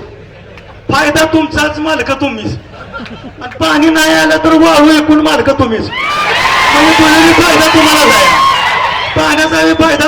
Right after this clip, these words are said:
तुम्हाला आणि वाळूचा फायदा बी तुम्हालाच. मग आम्ही तुम्हाला चोराला मत द्यायची काय कारण आहे नेमकं? काय नाही, सगळा गोळातलं कारभार आहे ते सगळं. जो दे उसका भी भला आहे त्यांचं, जो ना दे जे उसका भला म्हणत नाही ती,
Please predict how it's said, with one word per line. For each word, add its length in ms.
तुम्हाला 260
आणि 180
वाळूचा 340
फायदा 300
बी 140
तुम्हालाच. 300
मग 100
आम्ही 400
तुम्हाला 220
चोराला 480
मत 200
द्यायची 260
काय 200
कारण 280
आहे 100
नेमकं? 320
काय 220
नाही, 180
सगळा 360
गोळातलं 380
कारभार 340
आहे 160
ते 80
सगळं. 340
जो 180
दे 160
उसका 360
भी 160
भला 220
आहे 140
त्यांचं, 460
जो 120
ना 260
दे 140
जे 120
उसका 260
भला 220
म्हणत 220
नाही 140
ती, 180